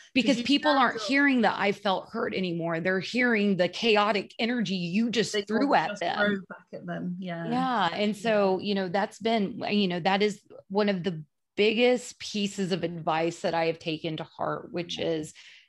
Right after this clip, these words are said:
Speaker 1: just until you can reach a safe space inside of yourself.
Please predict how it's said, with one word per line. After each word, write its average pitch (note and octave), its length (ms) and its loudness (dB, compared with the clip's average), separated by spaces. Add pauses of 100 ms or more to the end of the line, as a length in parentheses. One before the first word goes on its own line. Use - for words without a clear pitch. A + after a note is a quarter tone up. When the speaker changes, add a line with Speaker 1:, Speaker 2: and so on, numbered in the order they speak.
(160)
Speaker 1:
just G#3+ 580 0 (160)
until G3 400 0
you A#3+ 220 2
can A3+ 320 -2
reach F#3+ 320 -2
a G3+ 100 -4
safe G3 440 -2
space E3+ 520 -2
inside D#3+ 440 -2
of E3+ 120 -4
yourself. E3 720 -6